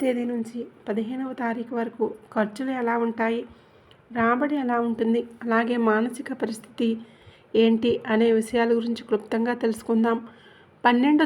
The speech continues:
తారీఖులోగా చూసుకున్నట్లయితే మనసు ప్రశాంతంగా ఉండదు, ఏ పని చేయడానికి ఆసక్తి ఉండదు, ఖర్చులు అధికంగా ఉంటాయి,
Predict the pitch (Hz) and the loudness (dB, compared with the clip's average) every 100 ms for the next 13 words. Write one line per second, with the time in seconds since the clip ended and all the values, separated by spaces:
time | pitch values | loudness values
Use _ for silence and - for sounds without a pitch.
0 | 311 247 247 247 240 233 247 240 240 226 | 4 2 2 0 2 2 0 -2 -4 -2
1 | 226 233 233 233 226 226 226 - - - | 0 0 0 0 2 2 0 -4 -20 -20
2 | _ _ 240 226 254 311 311 247 240 233 | _ _ 2 2 2 -2 -2 -4 0 0
3 | 233 247 240 240 233 220 226 - - 233 | 0 -2 -2 -2 0 0 0 -2 -4 -2
4 | 233 240 262 262 254 240 233 233 240 233 | 0 0 0 -2 0 2 2 2 0 -2
5 | 233 226 - - - - 226 233 247 233 | -4 -4 -12 -20 -20 -6 -2 -2 -4 -2
6 | 240 233 226 226 233 - - - - _ | 0 2 2 2 0 -4 -20 -20 -20 _
7 | - 254 247 311 294 247 247 240 247 240 | 0 0 2 2 4 2 -2 -2 0 0
8 | 226 226 233 | 0 2 0